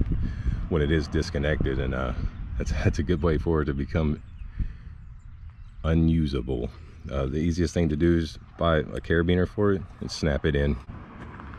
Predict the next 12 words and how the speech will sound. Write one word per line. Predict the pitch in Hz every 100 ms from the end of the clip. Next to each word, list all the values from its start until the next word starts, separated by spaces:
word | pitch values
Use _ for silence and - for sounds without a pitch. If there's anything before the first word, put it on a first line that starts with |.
| - - - - -
It's | 78
a |
cheap | 71 71 67
fix. | - 65 64
That's | - 65 - -
not | 62 58
even | 60 62
a |
dollar. | 60 60 62 62 62 - - - - - -
Um, | 64 58 58 65 - - - - - - - - 69 71 76 76
pretty | 78 64
easy. | 60 -